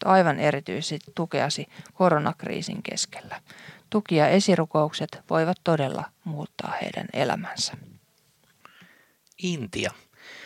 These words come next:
Speaker 2: Siitä meillä monilla suomalaisillakin on aika paljon mielikuvia. Ehkä moni on matkailut Intiassa ja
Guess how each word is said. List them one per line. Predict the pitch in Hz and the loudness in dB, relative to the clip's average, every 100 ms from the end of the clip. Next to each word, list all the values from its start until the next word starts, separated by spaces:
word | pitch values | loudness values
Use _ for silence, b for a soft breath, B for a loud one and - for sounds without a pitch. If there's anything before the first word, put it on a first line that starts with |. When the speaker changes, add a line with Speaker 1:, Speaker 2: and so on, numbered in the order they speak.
| B | B
Speaker 2:
Siitä | - - 160 117 | -4 -2 -2 -2
meillä | 120 120 110 b b b | -2 -2 -6 b b b
monilla | 143 143 139 | -4 2 2
suomalaisillakin | 123 - 156 117 98 98 - 104 98 110 104 | 4 6 6 6 2 0 0 -2 -2 -4 -8
on | 104 B B B B - | -10 B B B B 0
aika | 123 - | 0 0
paljon | - 117 117 | -2 0 0
mielikuvia. | 139 143 95 - 95 95 92 | 0 0 0 -4 -6 -4 -4
Ehkä | 92 101 | -4 -6
moni | 104 104 104 | -6 -4 -4
on | 98 - b b | -6 -12 b b
matkailut | 110 120 127 - 127 120 117 - | 2 4 4 2 4 6 4 0
Intiassa | 120 110 - 104 - - 104 | -2 -2 -6 -2 2 2 2
ja | 98 | -2